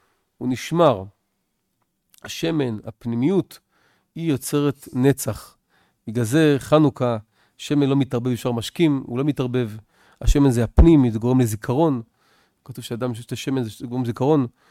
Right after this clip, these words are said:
שמה, זיתים זה גורם לזה, מה שהפנימיות של החיים, יש בה נצח. כל אשר,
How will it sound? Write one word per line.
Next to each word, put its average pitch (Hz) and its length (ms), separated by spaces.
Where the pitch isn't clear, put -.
שמה, 123 280
זיתים 117 320
זה 131 60
גורם 135 180
לזה, 143 160
מה 139 80
שהפנימיות 131 540
של 147 100
החיים, 165 420
יש 127 120
בה 135 240
נצח. 135 640
כל 151 160
אשר, 139 180